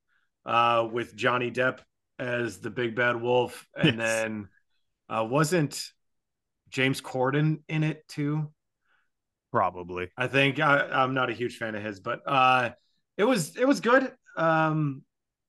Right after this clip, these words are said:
Speaker 1: I like, I like the music. I like the stories. I like, um, the different,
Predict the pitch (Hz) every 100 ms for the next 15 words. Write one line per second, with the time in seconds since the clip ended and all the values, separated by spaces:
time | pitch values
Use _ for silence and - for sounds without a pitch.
0 | _ 151 160 170 170 165 - 156 156 147
1 | 151 147 139 139 139 131 127 - 135 131
2 | 131 110 - 139 131 131 127 127 - 143
3 | 127 123 117 110 104 _ _ _ 127 123
4 | 135 - 131 120 113